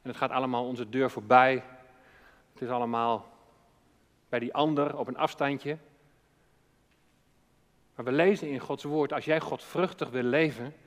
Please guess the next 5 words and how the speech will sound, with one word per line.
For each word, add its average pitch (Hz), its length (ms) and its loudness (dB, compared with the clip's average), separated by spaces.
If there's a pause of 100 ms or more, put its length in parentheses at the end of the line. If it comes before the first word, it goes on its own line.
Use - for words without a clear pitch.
(240)
dan 127 140 -6
zul 156 280 0
je 143 220 0 (260)
vervolgd - 680 -4 (360)
worden. 113 380 -4